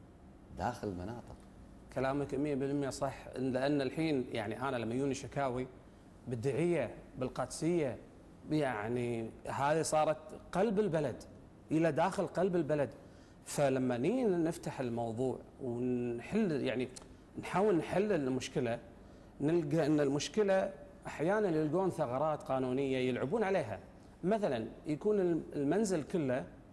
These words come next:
Speaker 2: عزاب، لكن يبون واحد ووحدة ويحطونهم داخل البيت، فعند الخروج على الكشف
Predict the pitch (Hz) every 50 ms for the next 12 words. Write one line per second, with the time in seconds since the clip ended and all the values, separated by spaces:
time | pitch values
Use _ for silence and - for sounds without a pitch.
0 | - - - - - - - - - 185 175 - 240 185 139 - - - - -
1 | - - - - - 156 185 185 - 214 208 214 208 208 190 214 233 208 190 214
2 | 226 220 247 208 240 220 214 - 135 123 139 - - - - - - - - -
3 | - - 165 - 220 220 - 233 247 247 233 208 214 202 - 185 165 143 147 139
4 | - - - - - - - - - - - 143 127 156 220 220 240 220 - -
5 | 226 226 220 180 120 113 104 117 123 127 123 - - 214 214 - - - - -
6 | -